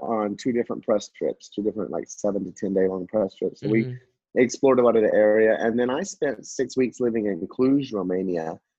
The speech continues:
Speaker 1: as well. Uh, and we took a week long road trip from
Speaker 2: Mm-hmm.
Speaker 1: Bucharest to Cluj,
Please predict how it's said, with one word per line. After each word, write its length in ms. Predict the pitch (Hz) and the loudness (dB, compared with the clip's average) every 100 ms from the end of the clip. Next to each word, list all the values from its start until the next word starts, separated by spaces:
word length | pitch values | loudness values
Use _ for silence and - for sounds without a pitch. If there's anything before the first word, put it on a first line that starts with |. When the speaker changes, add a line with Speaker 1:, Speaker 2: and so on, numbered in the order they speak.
| _ - | _ -2
Speaker 1:
as 120 | 98 | 0
well. 380 | 107 113 101 92 | 4 4 6 4
Uh, 80 | - | 0
and 100 | 107 | 0
we 140 | 117 123 | 0 0
took 240 | 143 - | -2 2
a 280 | 107 101 95 | 2 4 2
week 300 | 95 127 131 | 2 0 0
long 200 | 120 110 | 0 2
road 320 | 101 104 107 | 2 2 0
trip 240 | - 98 - _ | 0 0 0 _
from 300 | - 113 107 | -2 0 -2
Speaker 2:
Mm-hmm. 100 | 95 | -2
Speaker 1:
Bucharest 400 | 104 120 98 - | -2 0 0 0
to 100 | - - - | -8 -8 0
Cluj, 320 | 104 92 90 | 0 0 -4